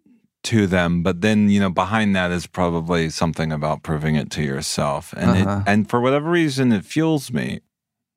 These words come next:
Speaker 2: So you, you know, at this age, in, in sixth grade, you're vowing, "I'm gonna, I'm gonna
Speaker 1: Yep.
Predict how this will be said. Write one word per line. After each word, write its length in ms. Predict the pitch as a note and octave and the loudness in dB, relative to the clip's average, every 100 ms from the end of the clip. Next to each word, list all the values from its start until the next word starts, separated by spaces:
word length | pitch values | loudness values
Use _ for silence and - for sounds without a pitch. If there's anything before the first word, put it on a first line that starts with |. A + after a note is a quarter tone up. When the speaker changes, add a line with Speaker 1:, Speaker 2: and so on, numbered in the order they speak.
| _ | _
Speaker 2:
So 120 | - B2 | -4 0
you, 240 | C3+ D3 | 2 0
you 220 | C3 C3+ C#3+ | 0 0 2
know, 300 | C#3 D3+ C#3+ | 4 4 2
at 120 | A2+ | 0
this 180 | A#2+ A2+ | -2 2
age, 260 | A2+ G#2 | 2 2
in, 140 | G#2 G2 | -2 -2
in 200 | A#2+ A2 | 0 0
sixth 260 | A#2+ - | 0 -2
grade, 200 | - A2 G2 | 0 0 0
you're 80 | |
vowing, 540 | G2 G2 G2+ F#2+ F#2 D#2+ | 0 0 0 0 -4 -4
"I'm 140 | A2 G#2 | -2 0
gonna, 180 | G2 - | 0 0
I'm 120 | G2 | -2
gonna 300 | F#2+ F2+ - _ _ _ _ - | 0 -2 -4 _ _ _ _ -2
Speaker 1:
Yep. 220 | F2 | -2